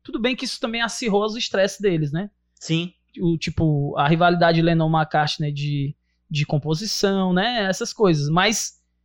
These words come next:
Speaker 1: eles, eles vi-, eles se enfurnavam ali no estúdio e era tipo, imagina quantas coisas eles criaram que eles não usaram.
Speaker 2: Sim. Tu tá ligado?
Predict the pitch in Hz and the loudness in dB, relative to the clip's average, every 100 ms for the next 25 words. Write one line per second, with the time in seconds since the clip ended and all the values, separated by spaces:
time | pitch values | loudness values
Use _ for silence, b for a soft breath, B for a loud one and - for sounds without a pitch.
0 | _ _ _ _ 208 247 - - _ _ | _ _ _ _ 2 2 0 -6 _ _
1 | _ _ - 220 254 220 262 226 240 233 | _ _ -2 -2 -2 -4 0 2 2 0
2 | 277 - 277 262 247 254 247 240 226 214 | -4 0 0 2 2 0 0 -2 -4 -2
3 | 240 - 240 269 240 277 277 277 285 294 | -4 -2 -4 -4 -4 0 4 4 4 0
4 | - 262 196 _ _ _ _ 254 302 311 | 0 0 0 _ _ _ _ 0 2 4
5 | 320 320 - 311 349 - 285 277 233 220 | 4 2 0 -2 -2 0 2 2 2 0
6 | - - 196 214 233 226 214 170 190 208 | 0 2 4 4 4 2 2 6 6 6
7 | 302 277 208 135 135 - - 139 - 156 | 0 0 0 0 -6 -18 -20 -20 -8 -8
8 | 151 180 175 139 131 143 123 113 | 2 4 4 4 8 8 6 0